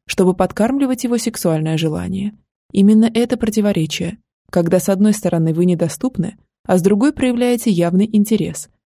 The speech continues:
безумно заводит мужчин. Партнёр чувствует, всё идёт хорошо, нужно только добиться её.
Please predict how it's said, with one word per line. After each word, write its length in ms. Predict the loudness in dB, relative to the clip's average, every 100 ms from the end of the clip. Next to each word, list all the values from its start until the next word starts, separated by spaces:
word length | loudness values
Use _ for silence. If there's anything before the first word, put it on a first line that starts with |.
| _
безумно 520 | 0 2 4 2 2
заводит 480 | 0 -2 -4 -8 -2
мужчин. 480 | -2 -2 -6 -6 -6 _ _ _ _
Партнёр 380 | -4 -2 -2 -4
чувствует, 600 | -4 -6 -4 -8 -8 -10 _ _ _
всё 260 | 0 0
идёт 360 | 2 0 0 -2
хорошо, 500 | -2 -4 -4 -8 -10 -16 _ _ _
нужно 300 | 2 4 2
только 300 | 2 0 2
добиться 440 | 0 0 -2 -4 -10
её. 240 | -10 -10